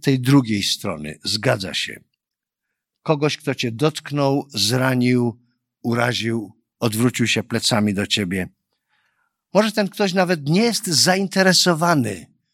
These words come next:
żeby cokolwiek zmienić. Ja muszę z, z bólem i żalem wyznać,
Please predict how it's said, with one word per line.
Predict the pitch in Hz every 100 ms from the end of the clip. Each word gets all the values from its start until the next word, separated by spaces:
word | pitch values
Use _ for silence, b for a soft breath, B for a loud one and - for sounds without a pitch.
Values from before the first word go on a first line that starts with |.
| _ _
żeby | - 131 127
cokolwiek | - 127 143 127 123 110
zmienić. | 113 123 110 95 92
Ja | 120
muszę | 127 143
z, | 120 - - B B B B
z | 104
bólem | 107 143 180 160 143
i |
żalem | 123 160 160 127
wyznać, | 120 131 120 127 120 -